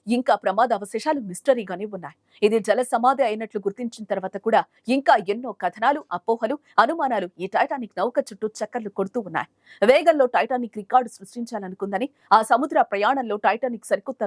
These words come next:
వేగాన్ని, రికార్డును నెలకొల్పే ప్రయత్నం నౌక కెప్టెన్ చేశారని వదంతులున్నాయి. కానీ దీనిలో ఎలాంటి నిజం లేదు. వేగం కోసం ఈ నౌకను రూపొందించలేదు. ప్రయాణాన్ని సౌకర్యవంతంగా, ఉల్లాసంగా జరిపేందుకే టైటానిక్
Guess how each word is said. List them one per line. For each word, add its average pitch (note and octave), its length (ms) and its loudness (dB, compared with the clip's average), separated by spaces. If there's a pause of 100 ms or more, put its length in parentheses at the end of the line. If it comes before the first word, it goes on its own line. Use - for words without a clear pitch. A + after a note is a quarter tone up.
వేగాన్ని, G#3 420 -2 (240)
రికార్డును A#3+ 460 2
నెలకొల్పే G3+ 440 -6
ప్రయత్నం G3+ 460 -2 (260)
నౌక C4 260 4
కెప్టెన్ B3+ 460 -2
చేశారని F#3+ 480 -6
వదంతులున్నాయి. F#3 560 -4 (100)
కానీ C#4+ 180 2
దీనిలో A#3 320 -4 (200)
ఎలాంటి A3+ 320 0
నిజం G3+ 380 -8
లేదు. - 480 -10
వేగం D#4+ 280 6
కోసం D4 340 -2
ఈ A3 80 -10
నౌకను A3+ 320 -4
రూపొందించలేదు. A3 680 -8 (220)
ప్రయాణాన్ని C4 500 4
సౌకర్యవంతంగా, G#3+ 800 0
ఉల్లాసంగా B3 580 -2
జరిపేందుకే G#3 560 -4
టైటానిక్ A#3+ 760 0